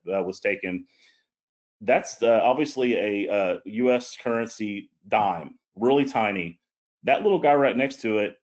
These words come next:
is this Wi-Fi network interface. So it is absolutely small,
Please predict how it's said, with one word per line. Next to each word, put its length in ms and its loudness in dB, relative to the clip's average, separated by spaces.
is 340 2
this 200 -4
Wi-Fi 480 0
network 300 -6
interface. 500 -8
So 320 0
it 140 2
is 480 0
absolutely 800 -2
small, 880 0